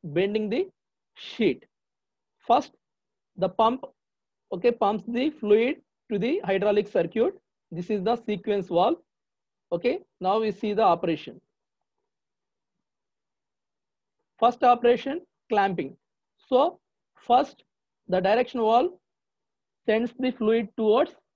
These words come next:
clamping cylinder. Okay, means the fluid is moving from the pump towards clamping cylinder. Now the clamping cylinder is, uh, the piston is moving,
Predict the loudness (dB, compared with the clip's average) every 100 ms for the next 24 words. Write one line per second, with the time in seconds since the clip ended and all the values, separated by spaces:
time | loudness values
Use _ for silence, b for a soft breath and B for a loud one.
0 | _ _ _ _ _ _ 0 2 2 0
1 | -4 -6 _ -2 0 0 -4 -12 _ _
2 | _ _ _ _ -4 0 -2 -2 _ _
3 | _ _ -6 -2 -2 -4 -2 -2 2 2
4 | 4 2 0 -2 _ -4 0 0 -2 -4
5 | -4 -4 0 0 0 -4 -2 2 2 0
6 | -8 _ _ _ _ _ _ -2 0 2
7 | 0 -4 -2 -4 -2 -2 -4 -6 -4 0
8 | 2 0 0 -2 -2 -4 -6 -4 -2 -2
9 | -2 -4 -6 -4 -4 -6 _ _ _ _
10 | -8 -4 -2 -4 -4 -2 -2 0 0 0
11 | -2